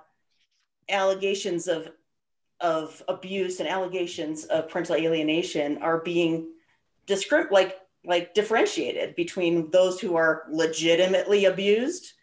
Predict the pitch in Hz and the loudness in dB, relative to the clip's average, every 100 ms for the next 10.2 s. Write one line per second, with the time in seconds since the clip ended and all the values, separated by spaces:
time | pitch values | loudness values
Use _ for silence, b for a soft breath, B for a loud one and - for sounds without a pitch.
0 | _ _ 170 165 170 170 - - 180 196 | _ _ -2 0 0 -2 -12 -2 0 2
1 | 208 202 202 185 196 226 196 - 202 262 | 0 0 0 -2 -4 -2 -4 -2 -2 0
2 | 208 196 202 208 - - 196 - 226 214 | -2 -2 -2 -4 -8 -4 -4 -4 -10 -6
3 | 220 208 226 208 156 147 180 202 185 185 | -4 -2 -4 -2 -4 -2 -2 0 -2 -4
4 | 220 285 - - _ _ _ _ _ _ | -6 -6 -8 -18 _ _ _ _ _ _
5 | _ _ _ - 214 208 240 214 220 - | _ _ _ -4 -2 0 2 2 0 2
6 | 190 190 190 202 214 202 370 320 151 127 | 2 4 2 2 4 4 4 2 0 -2
7 | 135 - 427 254 214 190 175 170 170 170 | -2 0 2 2 2 2 2 0 -2 -4
8 | 170 - 196 247 - - 226 220 254 262 | -4 -2 -4 -4 -8 -6 -6 -6 -8 -4
9 | 269 262 494 - - 139 131 127 - - | 0 2 2 0 -2 -2 -6 -8 -12 -16
10 | - | -18